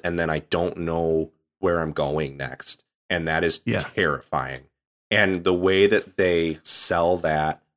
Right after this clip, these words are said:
Speaker 1: as, m-, and make that character really make you understand where that character is coming from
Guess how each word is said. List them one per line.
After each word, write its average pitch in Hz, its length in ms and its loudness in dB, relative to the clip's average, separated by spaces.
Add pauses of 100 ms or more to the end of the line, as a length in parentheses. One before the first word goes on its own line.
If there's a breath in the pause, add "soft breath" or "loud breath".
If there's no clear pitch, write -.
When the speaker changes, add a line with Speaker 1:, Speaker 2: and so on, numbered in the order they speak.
(240)
Speaker 1:
as, 80 640 -2 (680)
m-, 98 140 -10
and 85 260 -6
make 87 220 -4
that 82 160 0
character 85 640 0 (200)
really 101 220 2
make 92 200 -2
you 92 120 -2
understand 82 800 -6 (200)
where 82 360 -2
that 80 160 0
character 82 320 -2
is - 80 -6
coming 87 320 -8
from 156 380 0